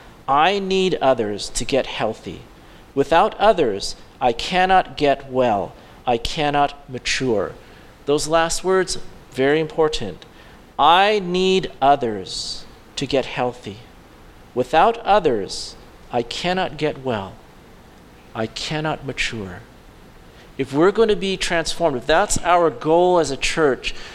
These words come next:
to be transformed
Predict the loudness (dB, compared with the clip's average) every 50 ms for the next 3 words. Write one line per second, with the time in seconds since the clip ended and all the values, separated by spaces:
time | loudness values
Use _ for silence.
0 | -16 -8 -4 -2 0 2 0 0 2 0 0 0 0 -2 -4 -4 -2 0 0 0
1 | 0 0 0 -2 -2 -2 -6 -8 -10 -2 2 4 6 6 6 4 4 2 -2 -8
2 | -14 -16